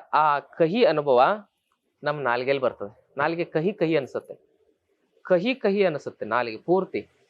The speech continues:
ಅಂದ್ರೆ ಪಾದದ ಸಂವೇದನೆಗಳು ರಕ್ತದ ಮೂಲಕವಾಗಿ ಏನಾಗ್ತವೆ ಅಂತ ಹೇಳಿದ್ರೆ ಅದು ಪಾದ ಆ ಒಂದು ಅಂಶವನ್ನ ಅಬ್ಸರ್ವ್ ಮಾಡ್ಕೊಳುತ್ತೆ. ನೋಡಿ ಪಾದಕ್ಕೆ ಎಷ್ಟು ಶಕ್ತಿ ಇದೆ. ಅದಕ್ಕೆ ಯಾವತ್ತೂ ಪ್ಲಾಸ್ಟಿಕ್ ಚಪ್ಪಲಿ ಹಾಕ್ಬಾರ್ದು, ಯಾವತ್ತೂ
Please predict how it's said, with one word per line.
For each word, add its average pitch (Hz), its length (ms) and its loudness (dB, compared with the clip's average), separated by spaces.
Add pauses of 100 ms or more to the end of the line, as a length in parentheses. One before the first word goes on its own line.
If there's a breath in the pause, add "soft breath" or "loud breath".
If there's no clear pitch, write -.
(540)
ಅಂದ್ರೆ 156 340 2
ಪಾದದ 180 520 0
ಸಂವೇದನೆಗಳು 175 960 0
ರಕ್ತದ 135 400 -2
ಮೂಲಕವಾಗಿ 170 760 0
ಏನಾಗ್ತವೆ 156 400 -4
ಅಂತ 143 140 -8
ಹೇಳಿದ್ರೆ 143 400 -2 (320)
ಅದು 139 160 -2
ಪಾದ 151 280 2
ಆ 143 320 2
ಒಂದು 156 200 -2
ಅಂಶವನ್ನ 156 440 -4
ಅಬ್ಸರ್ವ್ 160 360 -4
ಮಾಡ್ಕೊಳುತ್ತೆ. 147 460 -6
ನೋಡಿ 127 220 -6
ಪಾದಕ್ಕೆ 117 640 -4 (320)
ಎಷ್ಟು - 220 -6
ಶಕ್ತಿ - 280 -12
ಇದೆ. 107 100 0
ಅದಕ್ಕೆ 160 460 -4 (460)
ಯಾವತ್ತೂ 156 380 2
ಪ್ಲಾಸ್ಟಿಕ್ 151 500 -2
ಚಪ್ಪಲಿ 151 280 -4
ಹಾಕ್ಬಾರ್ದು, 113 680 -2 (1700)
ಯಾವತ್ತೂ 151 420 0